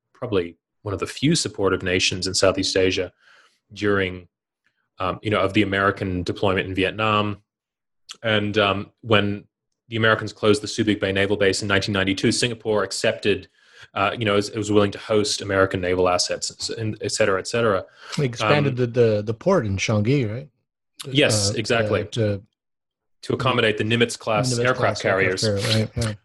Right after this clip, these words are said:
Speaker 2: yeah.
Speaker 1: Um, and so, you know, but in, in an age of increasing, uh, you know, U S China competition, Singapore has found itself in a difficult position. And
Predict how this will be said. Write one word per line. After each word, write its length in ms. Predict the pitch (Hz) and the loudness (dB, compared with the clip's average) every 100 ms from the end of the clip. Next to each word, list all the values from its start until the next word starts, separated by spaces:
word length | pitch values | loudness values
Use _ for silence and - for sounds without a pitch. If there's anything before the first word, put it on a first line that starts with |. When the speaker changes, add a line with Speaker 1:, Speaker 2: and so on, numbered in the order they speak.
| - | -6
Speaker 2:
yeah. 140 | 113 117 | -2 0
Speaker 1:
Um, 320 | 117 113 - _ _ _ _ _ _ - | 0 -4 -8 _ _ _ _ _ _ -2
and 140 | 120 | -2
so, 560 | 113 135 131 127 127 - _ _ _ | 0 0 2 2 0 -6 _ _ _
you 80 | 147 | -4
know, 240 | 135 117 - _ _ - - | -2 -2 -4 _ _ -12 0
but 300 | 147 - _ - | 0 0 _ -6
in, 100 | 147 | -2
in 260 | 143 143 139 | 0 2 2
an 80 | |
age 240 | 139 147 139 | 2 2 0
of 100 | 120 | -2
increasing, 480 | 117 127 117 113 107 | 0 0 2 2 2
uh, 80 | - | 0
you 260 | 120 117 | -4 0
know, 160 | 104 98 - _ - | 0 0 -6 _ -4
U 160 | 110 104 | 4 4
S 100 | - | 4
China 260 | 110 101 | 0 0
competition, 460 | - 98 104 117 104 | 0 0 4 4 2
Singapore 380 | - 110 110 98 | 0 0 2 0
has 100 | - | 2
found 160 | 95 | 0
itself 260 | 95 101 95 | 2 2 2
in 60 | |
a 40 | 92 | 2
difficult 360 | 95 95 95 | 2 2 0
position. 420 | 104 113 139 113 104 | 0 2 4 2 2
And 200 | 101 | 0